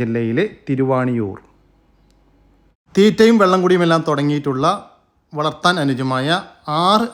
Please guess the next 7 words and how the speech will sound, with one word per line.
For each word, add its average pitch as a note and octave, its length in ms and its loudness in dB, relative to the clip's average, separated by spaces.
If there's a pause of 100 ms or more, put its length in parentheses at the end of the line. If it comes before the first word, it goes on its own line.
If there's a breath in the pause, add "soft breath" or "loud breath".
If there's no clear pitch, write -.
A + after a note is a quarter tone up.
(100)
ആട്ടിൻകുട്ടികൾ B2 560 -6
വിൽപ്പനയ്ക്ക്. B2+ 480 -8 (3000)
നാല് F3 300 4
മുട്ടൻകുട്ടികളും D3 600 0 (200)
രണ്ട് D#3 260 2
പടക്കുട്ടികളുമാണ് B2 720 -2
വിൽപ്പനക്കുള്ളത്. A#2+ 580 -4